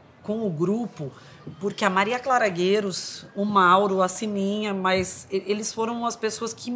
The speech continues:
mais me deram força, assim. A Maria Clara Gueiros segurou na minha mão e me ajudou a enxergar que era inadmissível aquilo que eu tava vivendo, porque até eu tinha dúvida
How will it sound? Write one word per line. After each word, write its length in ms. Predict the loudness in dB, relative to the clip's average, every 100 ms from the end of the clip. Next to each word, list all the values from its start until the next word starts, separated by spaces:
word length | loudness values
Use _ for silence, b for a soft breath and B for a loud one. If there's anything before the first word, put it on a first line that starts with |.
| -8 -8
mais 440 | -2 2 2 0
me 140 | -4 -2
deram 280 | 0 0 -2
força, 420 | 0 0 0 -4
assim. 220 | -6 -6
A 40 |
Maria 240 | -6 -4 -4
Clara 260 | -2 -2
Gueiros 240 | -2 -4 -6
segurou 300 | -8 -6 -4
na 100 | -4
minha 180 | -4 -2
mão 320 | -2 -4 -4 B B B B B -10
e 120 | -6
me 120 | 0
ajudou 400 | 0 0 -2 -2
a 60 | -2
enxergar 480 | -2 -2 2 4 4
que 140 | 2
era 140 | 2 2
inadmissível 720 | 0 -4 -4 -6 -8 -4 -2
aquilo 260 | -2 -4 -4
que 80 |
eu 40 | -4
tava 260 | -2 -2
vivendo, 360 | -2 -4 -4 -4
porque 220 | -10 -6
até 240 | -4 -2 0
eu 160 | 0
tinha 300 | -2 -6 -4
dúvida 680 | -4 -2 -4 -4 -4 -4 -4